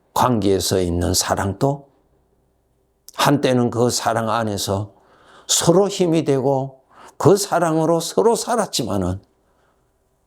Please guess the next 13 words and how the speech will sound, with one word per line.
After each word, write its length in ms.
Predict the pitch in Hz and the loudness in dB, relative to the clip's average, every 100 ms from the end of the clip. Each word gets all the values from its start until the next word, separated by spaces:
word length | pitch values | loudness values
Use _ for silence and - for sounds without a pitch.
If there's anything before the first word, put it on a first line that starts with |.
| - | -6
시간이 560 | - - 101 87 87 | -2 0 0 -2 -4
지나고 560 | 85 - 78 - 92 90 | -4 -4 -2 -2 0 -2
환경이 720 | - 156 175 170 175 180 - - | 0 0 2 2 0 -2 -4 -6
변하니까 760 | - 113 131 185 175 95 104 - _ _ _ _ _ - _ | -2 0 2 0 -2 -6 -8 -14 _ _ _ _ _ -20 _
그 200 | - 269 | 2 4
사랑도 760 | - 135 120 120 151 139 160 _ _ _ _ _ _ _ _ | 4 -2 -2 -4 -2 -2 -4 _ _ _ _ _ _ _ _
변하여지고 960 | - 87 87 95 110 107 - - - _ _ _ _ - - - _ | -4 -2 -2 -2 -2 -2 -4 -6 -18 _ _ _ _ -20 -20 -20 _
꼭 240 | 262 247 135 | 2 4 2
나쁜 360 | 113 - 294 | -2 0 2
뜻에서 560 | - 175 - 139 123 - | 2 0 0 -4 -4 -2
아니라 480 | 110 85 135 127 - _ _ _ _ _ _ _ _ _ _ _ _ 104 | -2 2 0 0 -6 _ _ _ _ _ _ _ _ _ _ _ _ -6
삶의 600 | - 98 101 95 95 92 | -2 0 0 0 -2 -2
환경이 640 | - 240 240 233 139 | 0 2 2 0 -2